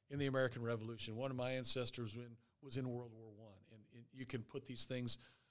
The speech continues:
uh, in your own mind, and, and it, it almost really helps develop spatial awareness from a, you know, from a teaching standpoint. So, um, it's, uh,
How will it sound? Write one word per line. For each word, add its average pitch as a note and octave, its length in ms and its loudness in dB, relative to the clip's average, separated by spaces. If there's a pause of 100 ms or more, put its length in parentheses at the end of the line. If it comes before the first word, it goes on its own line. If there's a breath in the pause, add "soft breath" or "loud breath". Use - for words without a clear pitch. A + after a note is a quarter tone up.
(120 soft breath)
uh, - 160 -2
in C#3 120 4
your C3+ 180 4
own C3+ 240 6
mind, A#2 520 4
and, A2+ 120 -12 (100)
and B2 360 -6
it, C#3 120 2
it C#3 60 8
almost F#3 340 10
really D#3 180 8
helps C#3+ 200 4
develop B2 380 4
spatial B2+ 420 6
awareness G#2+ 420 2
from G#2 200 -6
a, G2+ 40 -12 (400 soft breath)
you C3 80 0
know, A2+ 100 4
from A2 200 -6
a G#2+ 40 -14
teaching A2+ 340 -6
standpoint. G#2 540 -2
So, A2+ 240 4 (400 loud breath)
um, C#3 340 6
it's, - 340 12 (300)
uh, - 140 -4